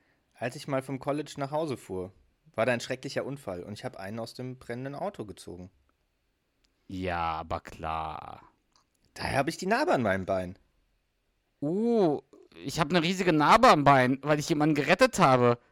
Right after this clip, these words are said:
Speaker 2: Und ich ging aufs College. Jetzt krieg dich mal wieder ein.
Speaker 1: <laughs> Richtig geile Szene.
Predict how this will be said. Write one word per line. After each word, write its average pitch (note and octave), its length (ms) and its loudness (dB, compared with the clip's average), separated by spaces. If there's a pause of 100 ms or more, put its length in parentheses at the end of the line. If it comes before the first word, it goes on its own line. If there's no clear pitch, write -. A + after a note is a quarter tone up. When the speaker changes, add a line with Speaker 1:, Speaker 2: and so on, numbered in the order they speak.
(340)
Speaker 2:
Und E3 140 6
ich D#3 80 0
ging F#3 160 4
aufs C#3+ 220 4
College. F#3+ 720 6
Jetzt B2 220 -6
krieg - 160 -8
dich - 140 -6
mal B2+ 180 2
wieder B2+ 200 2
ein. A2+ 260 -4 (340)
Speaker 1:
<laughs> C3 140 -12 (2000)
Richtig F#3+ 360 4
geile A2+ 240 2
Szene. G2+ 420 -10